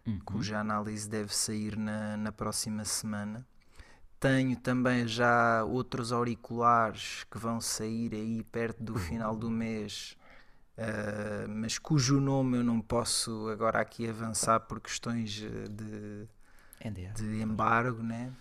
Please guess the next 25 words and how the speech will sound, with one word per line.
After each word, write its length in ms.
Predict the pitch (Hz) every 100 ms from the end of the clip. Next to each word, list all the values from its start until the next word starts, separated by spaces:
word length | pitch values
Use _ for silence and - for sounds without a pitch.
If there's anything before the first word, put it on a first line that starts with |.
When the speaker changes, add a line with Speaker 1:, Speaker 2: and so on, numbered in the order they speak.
| -
Speaker 2:
Eh, 280 | 110 107 104
Speaker 1:
Bom, 100 | 131
mas 140 | 123
pelo 180 | 120 147
teu 160 | 135 135
Speaker 2:
estamos, 80 | 131
Speaker 1:
aspecto 360 | - 135 127
isso 100 | 117
Speaker 2:
estamos 200 | 110 123
Speaker 1:
não 100 | 123
é 60 | 123
nada 380 | 120 131 120 117
de 60 |
especial. 400 | - - - 87 - - - - - _ _ _
Speaker 2:
Pois, 340 | - 101 - - - - - -
estamos, 360 | - 113 110
estamos 460 | - - 117 110 -
sujeitos 460 | 107 110 107 -
a 60 | 110
isso. 440 | 110 120 - - - - - - - - -
Ah, 560 | 139 139 143 139 135 - -
e 80 | 170
posso 300 | 185 175 -
também 260 | 180 175
dizer-vos 800 | 175 170 170 165 127 117 - -